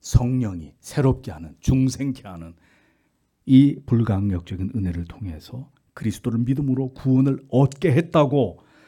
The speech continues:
성경은 분명히 구원을 이루시는 주체가 오직 하나님이심을 선명하게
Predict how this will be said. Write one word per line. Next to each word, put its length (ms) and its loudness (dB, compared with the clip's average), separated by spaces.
성경은 580 2
분명히 720 6
구원을 500 4
이루시는 640 0
주체가 680 -4
오직 480 -6
하나님이심을 960 -4
선명하게 920 -8